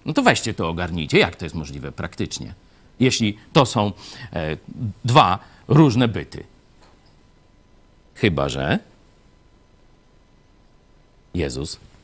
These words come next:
jest Bogiem, Ojciec jest Bogiem. Wtedy to się da łatwo złożyć. Zresztą, jak widzicie, ta, e, zaraz później będziemy to widzieć, e, w trzecim wersecie,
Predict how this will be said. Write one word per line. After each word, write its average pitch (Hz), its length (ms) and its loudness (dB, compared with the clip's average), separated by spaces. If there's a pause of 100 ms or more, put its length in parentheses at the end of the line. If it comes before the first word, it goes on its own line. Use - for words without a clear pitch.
jest 78 200 -6
Bogiem, 76 440 -8 (480)
Ojciec 65 480 -6 (200)
jest 69 240 -10
Bogiem. 160 320 -2 (400)
Wtedy 107 460 2 (220)
to - 140 0
się 180 160 6
da 185 300 4 (200)
łatwo 87 580 -2 (220)
złożyć. 98 420 2
Zresztą, 220 380 4 (400)
jak 117 260 4 (680)
widzicie, 127 500 4
ta, 104 300 4 (340)
e, 80 200 -4
zaraz 98 280 4
później 123 580 2
będziemy 113 440 2
to 90 140 -4
widzieć, 131 380 -2 (400)
e, 78 320 -2
w - 80 -12
trzecim 143 380 4
wersecie, 98 540 0